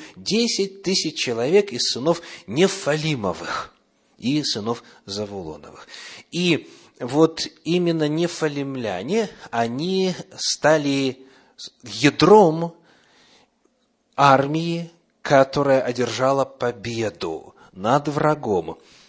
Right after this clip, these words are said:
И дальше в этой же главе, на самом деле, очень изящные слова. Песнь победы.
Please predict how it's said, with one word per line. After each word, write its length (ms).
И 140
дальше 560
в 20
этой 200
же 120
главе, 560
на 100
самом 240
деле, 200
очень 680
изящные 800
слова. 600
Песнь 580
победы. 480